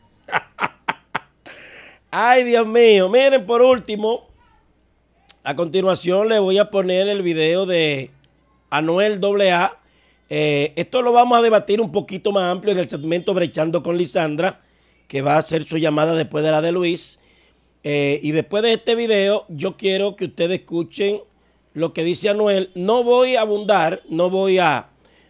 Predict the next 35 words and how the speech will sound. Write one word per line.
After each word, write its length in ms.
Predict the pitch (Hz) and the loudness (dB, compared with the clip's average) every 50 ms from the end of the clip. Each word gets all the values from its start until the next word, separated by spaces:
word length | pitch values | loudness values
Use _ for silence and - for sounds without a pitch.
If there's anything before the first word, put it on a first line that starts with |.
| _ _ _ | _ _ _
hacer 340 | 156 160 - - 196 196 - | -8 -8 -4 -4 -4 -4 -2
comentarios 580 | 214 202 208 202 180 - 190 185 190 190 196 | -2 -2 0 -2 -2 0 0 0 2 2 2
al 80 | 185 170 | 0 0
respecto 480 | 175 175 - - 190 190 185 - - | -2 -6 -4 -4 -6 -6 -4 -4 -4
de 120 | 190 180 175 | -2 0 0
lo 160 | 170 156 - | 0 -2 -2
que 100 | - 160 | -4 -4
dice 220 | 165 180 139 165 | -4 -4 -2 -2
Anuel. 320 | 185 185 196 190 180 175 170 | -2 0 0 0 0 0 0
El 80 | 165 | -2
video 220 | 156 160 160 170 170 | -4 -4 -4 -4 -2
tiene 200 | - 180 175 175 | -4 -4 -4 -4
como 180 | 175 180 170 | -4 -4 -2
dos 140 | 170 175 175 | -2 -2 0
minutos, 600 | 185 190 196 190 180 - - 190 196 180 - _ _ _ _ _ _ _ _ _ _ _ _ _ | 0 0 0 0 -2 -4 -6 -6 -8 -8 -10 _ _ _ _ _ _ _ _ _ _ _ _ _
porque 320 | 180 196 190 190 - 202 | -2 -2 -2 -2 -2 0
lo 100 | 190 185 | 2 4
vamos 260 | 180 190 202 208 214 | 4 4 4 4 4
a 40 | 208 | 2
debatir 640 | 202 202 202 196 185 - _ 196 196 208 220 220 - | 4 2 0 0 -2 -4 _ -2 0 0 0 0 0
en 120 | - 185 185 | -2 -2 -2
el 80 | 180 - | -2 -4
segmento 500 | - 185 165 170 175 196 208 - - 202 | -4 -6 -4 0 0 0 0 2 0 2
Brechando 460 | 196 185 - - 196 180 190 196 185 | 2 2 0 0 -2 -2 -2 -2 -2
con 160 | 196 190 190 | -2 0 0
Lisandra. 540 | 185 175 - 170 156 143 139 131 123 - - | 0 0 0 0 0 0 0 -2 -6 -8 -8
Ahora 340 | - 175 165 180 208 214 208 | -6 -2 0 2 4 4 4
no, 220 | 185 160 147 131 131 | 4 2 0 0 2
ahora 260 | 151 185 202 202 175 | 2 4 4 4 4
no. 180 | 160 143 120 - - - - - - - - - - - - - - - - - - _ _ _ _ _ | 2 -2 -4 -8 -14 -20 -20 -20 -20 -20 -20 -20 -20 -20 -20 -20 -20 -18 -20 -20 -20 _ _ _ _ _
Ahora 300 | - 143 160 180 208 208 | -8 -4 2 2 4 4
no, 300 | 196 196 190 196 - - _ _ _ _ - | 6 4 4 2 0 -4 _ _ _ _ -8
ahora 260 | 147 147 170 190 196 | -4 -2 0 0 2
no. 280 | 196 196 190 196 185 - - - - - - - - - - - - - - - - - - - - - - _ _ _ | 4 4 4 4 2 0 -6 -16 -20 -20 -20 -20 -20 -20 -20 -20 -20 -20 -20 -20 -20 -20 -20 -20 -20 -20 -20 _ _ _
Déjenme 880 | 143 156 165 180 196 196 196 202 208 208 202 185 165 151 139 127 - | -6 -2 0 2 2 0 0 0 2 2 4 4 2 2 0 -4 -6